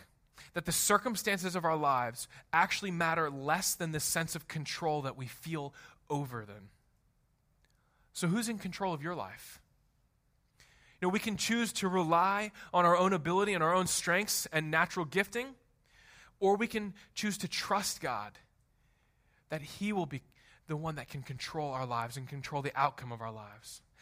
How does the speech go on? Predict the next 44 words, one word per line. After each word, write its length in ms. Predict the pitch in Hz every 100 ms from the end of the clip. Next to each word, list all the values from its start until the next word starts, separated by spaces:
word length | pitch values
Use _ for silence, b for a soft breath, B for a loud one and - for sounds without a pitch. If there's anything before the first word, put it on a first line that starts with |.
| B
And 140 | 190 196
the 60 |
choice 360 | - 233 247 247
is 140 | 170
yours. 500 | 190 240 117 - - - _ _ _ _ _ B B B
Another 220 | 190 214
way 140 | 233 220
of 100 | 175
saying 240 | 226 220
this 160 | 208 180
is, 160 | 170 - B
who 180 | - 285
are 80 | 247
you 180 | 226 196
trusting 480 | - 208 - 175
with 180 | 175 165
your 160 | 214 226
life? 500 | 131 107 - - - _ _ _ _ _ _ B B B
See, 160 | 233
ultimately, 440 | 214 208 220 214 196
I 140 | 196
chose 280 | - 214 202
to 100 | 175
trust 420 | - - 180 -
God. 340 | 139 110 101 - _ _ B B B
I 100 | 170
chose 360 | 196 226 208 165
that 160 | 202 - B B
every 400 | 208 240 202 247
day 440 | 180 185 139 113 - B B
I 120 | - 196
would 180 | 214
wake 240 | 190 196 196
up 140 | 175
and 100 | 180
I 80 | 180
would 220 | 180 160
choose 420 | - - 240 233 -
to 120 | 180
trust 400 | - 208 180 - B B
that 300 | 175 175 147
God 300 | 196 196 220
is 160 | 202
good 340 | 147 175 131